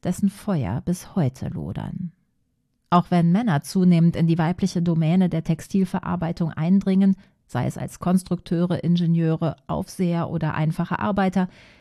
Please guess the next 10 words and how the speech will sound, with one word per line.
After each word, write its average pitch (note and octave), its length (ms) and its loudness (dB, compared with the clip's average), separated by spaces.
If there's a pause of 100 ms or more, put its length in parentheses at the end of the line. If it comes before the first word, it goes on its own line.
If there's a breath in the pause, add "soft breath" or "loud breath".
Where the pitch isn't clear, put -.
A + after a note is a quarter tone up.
(100)
sind C4+ 220 -6
die A#3+ 80 -2
Frauen F#3 440 2
weiterhin E3 520 2
nicht G3 240 0
wegzudenken. - 880 -8 (180)
Zitat F#3+ 420 0
eines D#3 240 2
zeitgenössischen D#3 800 -2
Chronisten: E3+ 680 -2